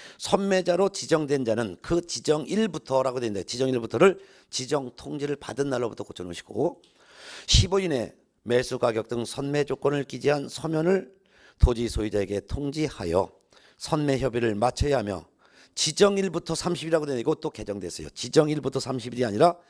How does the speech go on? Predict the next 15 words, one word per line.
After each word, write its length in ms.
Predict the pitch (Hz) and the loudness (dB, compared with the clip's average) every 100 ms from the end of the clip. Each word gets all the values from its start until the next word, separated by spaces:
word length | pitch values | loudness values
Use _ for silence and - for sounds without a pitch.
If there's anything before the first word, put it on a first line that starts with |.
| _ - - | _ -20 -14
지정 400 | - 143 165 147 | -8 4 4 4
통지를 380 | - 151 139 120 | -6 -4 -2 -4
받은 360 | - - 147 147 | -4 -4 -2 0
날로부터 600 | 135 135 - 175 190 - _ _ | 0 -2 0 2 2 -2 _ _
일 400 | 135 139 131 123 | -8 -6 -4 -6
개월 400 | 117 101 123 160 | -2 0 2 2
이내에, 360 | 110 87 85 - _ _ _ _ _ | -2 -6 -8 -12 _ _ _ _ _
지정 440 | - 135 123 110 95 | -8 -2 -2 -2 -8
통지를 420 | 117 107 107 90 | -8 -6 -4 -4
받은 360 | - 110 110 | -4 -4 -2
날로부터 440 | 104 90 - - 117 | -4 -6 -4 -4 -2
일 220 | 139 160 151 | 0 -2 2
개월 220 | 151 101 | 0 0
이내에 340 | 87 107 - _ - - - | -2 -4 -4 _ -20 -14 -6
국토교통부 920 | 147 - 147 143 127 120 165 160 | -6 -2 -2 0 -2 2 2 0